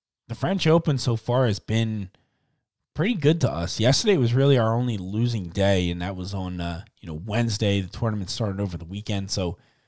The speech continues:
we've had a few winning days in a row here at the French, and, um,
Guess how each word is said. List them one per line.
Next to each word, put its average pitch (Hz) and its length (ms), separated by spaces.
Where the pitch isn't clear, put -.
we've 131 120
had 160 120
a 147 60
few 151 220
winning 127 340
days 113 340
in 104 60
a 95 80
row 92 300
here 110 180
at 104 120
the 107 60
French, 117 480
and, 104 320
um, 87 580